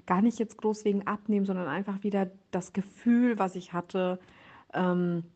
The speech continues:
vor, sag ich mal, anderthalb, zwei Jahren. Da war ich, ähm, kontinuierlich im Sport, hab meine Stunde Sport gemacht, hab meinen Körper auf einer ganz anderen Weise kennengelernt,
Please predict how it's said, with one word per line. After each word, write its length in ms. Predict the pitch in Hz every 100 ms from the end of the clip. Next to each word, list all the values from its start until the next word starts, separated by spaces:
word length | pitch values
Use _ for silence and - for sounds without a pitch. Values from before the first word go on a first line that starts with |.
| _ _ _ _ _ _ _ - -
vor, 300 | - 208 180
sag 180 | 185 180
ich 140 | -
mal, 420 | 185 175 170 170 - _ _
anderthalb, 640 | 185 196 185 - 180 185 -
zwei 240 | - 175
Jahren. 560 | 175 180 180 180 180 180
Da 160 | 180
war 160 | 180 180
ich, 260 | 175 - - - _ _
ähm, 640 | - 180 185 185 180 180 180 - - _ _ _ _ _ _
kontinuierlich 640 | - 226 226 220 214 202 202
im 100 | 196
Sport, 640 | - 196 190 196 196 - - _ _ -
hab 180 | 175 196 - _ -
meine 220 | - 185
Stunde 320 | 190 - 190 185
Sport 400 | - 208 214 -
gemacht, 460 | 202 185 180 -
hab 100 | 180 - _
meinen 220 | 180 180
Körper 340 | - 190 196
auf 120 | 196 196
einer 100 | 185
ganz 240 | 185 196
anderen 400 | - 196 190 185
Weise 280 | 180 185 185
kennengelernt, 800 | 185 185 185 180 175 175 175